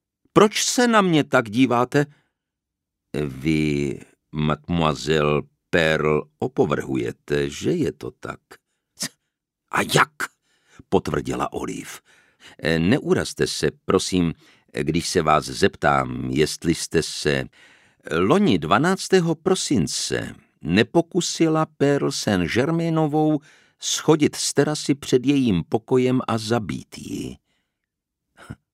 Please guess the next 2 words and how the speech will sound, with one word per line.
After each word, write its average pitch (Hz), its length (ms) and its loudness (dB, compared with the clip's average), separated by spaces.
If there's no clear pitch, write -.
"Ne, 87 160 -2
nepokusila. 80 1040 -2